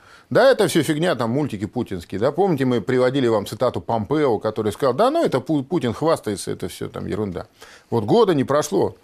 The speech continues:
с этих, э, с момента этих заявлений, тон меняется самым радикальным образом. <laughs> Вот, например, генеральный секретарь нато, да, а,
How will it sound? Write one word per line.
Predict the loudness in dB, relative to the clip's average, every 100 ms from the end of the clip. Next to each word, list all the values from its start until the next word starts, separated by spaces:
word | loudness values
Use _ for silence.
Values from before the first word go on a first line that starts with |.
| -20 -20 -20 -6
с | -2
этих, | -2 -2 -6
э, | -6 -2 -2
с | -2
момента | -2 0 -2 -2
этих | -4 -4
заявлений, | -2 -2 0 0 0 -2
тон | 0 -2 -2 -8 -16
меняется | -6 -4 0 0 0 -2
самым | 0 2 0
радикальным | 0 2 2 4 2
образом. | 2 2 0 -4 -8 _ -20 -20 -20 _
<laughs> | -4 0 -2 -4 -16 -2
Вот, | 2 2
например, | 2 4 4 4 2
генеральный | 0 2 4 4 2
секретарь | 0 0 0 2 0 0 -6
нато, | -2 -2 -2 -6 -8 _ _ _ -2
да, | 0 0 -2 -18 -20 _
а, | -6 -2 0 0 0 -2 -4